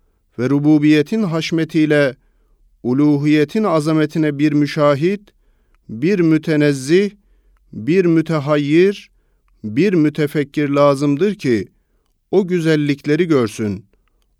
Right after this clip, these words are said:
o manzaralar arasında tenezzüh etsin, o harika nakışlara, zinetlere tefekkür ile hayran olsun. Sonra o sergiden saniinin celaline,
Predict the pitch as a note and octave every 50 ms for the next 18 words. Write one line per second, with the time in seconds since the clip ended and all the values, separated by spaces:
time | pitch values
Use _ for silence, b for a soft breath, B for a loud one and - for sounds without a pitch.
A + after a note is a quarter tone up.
0 | _ _ - D#3+ G3 G#3 F#3 E3 E3 E3 D#3 D3 D#3+ D#3 D3 D3 C#3+ D3+ F#3 G3
1 | - - D#3 D3+ C#3+ C#3+ - D#3 D3 C#3+ C#3+ C3+ - - C#3 C3 C3+ B2+ A#2+ A#2
2 | C#3 F3+ E3+ D#3+ C3 - - - A#2+ A2 G#2 G2 F#2 - _ _ _ _ _ _
3 | _ _ _ _ _ _ _ _ - G3+ G#3+ F#3 D#3+ E3 D#3 D#3 D3+ D3 D3+ D3+
4 | G3 G#3 G#3 F#3 E3 D3+ - D#3 C#3+ - - D3+ C#3+ D3 E3 F#3 G#3 A3 G#3+ _
5 | _ _ _ _ _ _ _ _ _ _ - G#2+ G#2+ A2+ C3+ D3 D#3 D#3 D3+ D3+
6 | D3+ D3+ - - D3+ D3+ D#3 D#3 D3+ D3 C#3+ - - _ - - D3 C#3 - D#3
7 | D3 C#3+ C#3+ - G3+ F3+ F3+ D#3+ D3+ C#3+ B2 C#3 C#3 C3+ C3+ C3 C#3 D#3 D#3+ C#3+
8 | B2 A2+ G2 - - A2+ G#2 G2 F#2 - _ _ _ _ _ _ - - - F3+
9 | A3 A3 G3+ E3 C#3+ B2+ G2+ F2 - _ _ _ _ _ _ _ _ _ _ _
10 | _ - F#3+ F#3+ G#3+ - - F3 E3+ D#3+ E3 D3+ D#3 D3+ D#3 D3+ D3 D3 C#3+ C3
11 | - - - - - C#3+ C#3 C#3+ D3 D3+ D#3 C3+ C#3+ D3+ D#3 F3+ G#3+ G#3 F3+ D3+
12 | D#3 D3+ C#3+ C#3+ C#3+ C#3+ C#3 C3+ C3+ C3+ B2+ A#2 G2+ G2